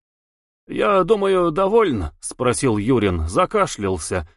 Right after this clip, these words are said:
и сплюнул в синий пузырек с металлической крышкой. А пока он кашлял, Тося успела погладить руку Самгина и сказать: "Очень хорошо, что вы пришли. Нет, продолжайте, Женечка". "Так вот", послушно начал Юрин,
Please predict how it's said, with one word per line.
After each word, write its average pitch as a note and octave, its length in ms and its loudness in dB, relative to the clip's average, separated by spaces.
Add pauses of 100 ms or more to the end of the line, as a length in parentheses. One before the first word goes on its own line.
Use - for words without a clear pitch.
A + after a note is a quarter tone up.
и F#2 80 -4
сплюнул F3+ 540 0
в - 100 -12
синий D3+ 400 0
пузырек B2+ 560 0
с - 120 -8
металлической A2+ 760 -2
крышкой. D#2+ 680 -8 (500)
А F#2 120 -4
пока B2 300 2
он B2 160 2
кашлял, C3+ 540 0
Тося C#3+ 360 -2
успела B2+ 440 0
погладить A#2+ 560 0
руку A#2+ 280 -4
Самгина G#2 720 0
и F#2 60 -2
сказать: F#2 580 -4 (580)
"Очень D#3+ 360 -2
хорошо, F3+ 420 -2
что F3 220 -4
вы E3+ 120 0
пришли. A#2+ 540 -6 (420)
Нет, F#3+ 400 -4
продолжайте, G3+ 680 0
Женечка". B2+ 560 -4 (680)
"Так - 220 -2
вот", F#3 460 -2
послушно B2 580 -2
начал A2+ 400 0
Юрин, F#2 440 -2